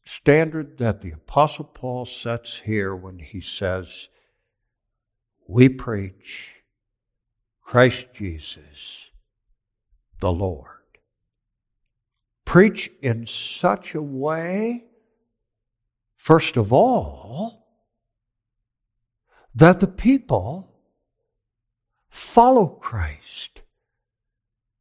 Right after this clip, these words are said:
and not the one who brings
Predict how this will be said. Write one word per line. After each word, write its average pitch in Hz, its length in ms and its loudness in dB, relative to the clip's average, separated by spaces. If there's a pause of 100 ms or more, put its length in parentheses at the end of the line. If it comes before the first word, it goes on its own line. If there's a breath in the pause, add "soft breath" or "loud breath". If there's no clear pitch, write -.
(500)
and 113 500 -2
not 170 260 4
the 165 80 -6
one 147 280 -8
who 117 180 -6
brings 110 720 -10